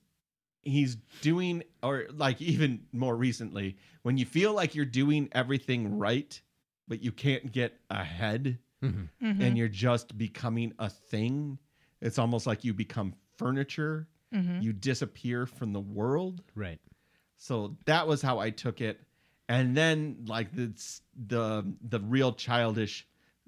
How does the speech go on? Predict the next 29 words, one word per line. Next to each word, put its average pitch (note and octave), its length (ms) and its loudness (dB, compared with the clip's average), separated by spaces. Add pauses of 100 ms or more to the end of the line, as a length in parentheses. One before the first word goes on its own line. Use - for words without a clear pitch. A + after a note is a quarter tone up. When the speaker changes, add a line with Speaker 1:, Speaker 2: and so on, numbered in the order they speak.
(140)
Speaker 1:
psychology A2+ 840 0
of, G2 400 -4 (840)
"Oh, C3+ 240 6
I B2 120 2
know C#3 260 4
that C3 200 2
that B2 220 4
guy's A#2 280 2
gonna A#2 200 -2
steal A2+ 380 -2
my G#2 160 -2
girlfriend. F#2+ 760 -6 (380)
She's A3 240 2
Speaker 3:
Mm. F#3+ 60 -2
Speaker 1:
gonna A2+ 120 2
s-, - 160 -6
he's B2 260 0
gonna A2+ 180 0
take A2+ 280 -2
my G#2 120 -2
girlfriend." G2+ 600 -4 (280)
So C3 200 0
he D#3 480 0
isn't C3+ 340 2
himself A#2+ 560 -2
anymore. B2 500 0
He's G#2+ 260 -6
taken G#2+ 280 -8
himself G2+ 480 -4